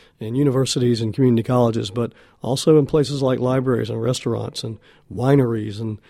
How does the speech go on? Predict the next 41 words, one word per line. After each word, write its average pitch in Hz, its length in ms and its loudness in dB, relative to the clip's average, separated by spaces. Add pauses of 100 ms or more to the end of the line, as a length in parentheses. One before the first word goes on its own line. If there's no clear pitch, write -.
(400)
um, 117 360 -10 (280)
breweries 123 680 4
and 110 200 -10 (400)
natural 143 500 2
parks. - 840 2
And 135 160 -2
so 160 640 8
these 156 280 4
organizations, 139 880 2
uh, 127 120 -6
now, 131 480 0 (280)
we 135 160 0
all 139 140 4
know 143 160 6
each 135 140 0
other 104 180 -6
and 117 320 -10 (240)
we're 117 120 -8
working 123 320 -4
together. 117 440 -2 (240)
And 139 160 -2
that's 190 220 6 (120)
where 143 260 4
the 123 100 -2
real 143 300 8
impact 117 460 -4
is, 117 180 -4
is 117 160 -4 (260)
certainly 160 360 4
it's 139 120 0
important 147 340 4
what's 135 160 0
happening 127 340 0
in 117 100 0
the 113 60 -4
seventeen 120 420 -2
days, 110 240 -2
but - 140 -8
then 147 260 2 (200)
what 165 180 4
happens 131 560 0